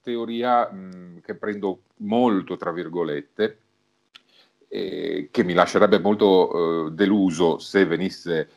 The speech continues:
se corrispondesse poi a realtà, che in questo cambiamento in cui il po-, il corpo di Kalber è stato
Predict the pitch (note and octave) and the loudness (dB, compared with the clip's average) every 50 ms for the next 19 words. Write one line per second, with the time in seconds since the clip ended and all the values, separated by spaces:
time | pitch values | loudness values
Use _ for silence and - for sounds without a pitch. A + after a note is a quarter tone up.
0 | _ _ _ - - - - G#2+ G2 - A#2 G#2 G2 - G#2+ G#2 A2+ G#2 - G2 | _ _ _ -20 -18 -4 -4 -4 4 4 4 4 6 2 2 2 2 0 0 -4
1 | F#2+ G#2 G2 F#2+ E2+ D#2 E2 E2 D#2 D#2 D2 - - C#2+ D#2+ - _ _ _ _ | -2 2 2 2 2 2 2 0 0 -2 -4 -8 -10 -10 -10 -12 _ _ _ _
2 | _ _ - E3+ D3 - B2 B2+ B2+ - G3+ G3+ - - - - G2 F2 E2+ E2+ | _ _ 2 4 4 4 2 2 2 0 0 2 0 -2 0 0 -2 -2 0 -4
3 | E2 D#2 D#2+ D2+ C#2 C#2 C#2+ - E2+ F2+ F2 E2 D#2+ D#2 - B2 C3 A#2+ G2 F#2 | -4 -4 -4 -8 -8 -12 -8 -4 -4 -4 -2 -4 -8 -4 0 2 4 4 4 4
4 | - G#2+ G2+ G2 G2 - - B2 B2 A2+ G#2+ - G#2 G#2 G2+ G2+ G2+ F#2+ F2+ F#2 | 2 0 -2 -2 -6 0 2 4 6 6 6 4 2 2 2 4 4 4 4 2
5 | F#2 - - - B2+ A#2 G#2 F#2 F2 - _ F2+ E2+ E2+ F2 E2 F#2+ G#2+ G#2 F#2+ | 0 -4 0 4 4 6 6 4 2 -4 _ -8 -6 -6 -6 -6 -6 -8 -8 -8
6 | - - - G2 G2 F#2 F2 E2+ F2 F2 E2 D#2 E2 D#2+ - _ - F#2+ F#2+ F#2+ | -6 -2 0 0 0 0 -2 -6 -10 -10 -8 -8 -10 -12 -12 _ -4 -4 -4 -4
7 | - - F2+ E2+ - | -4 -8 -10 -10 -10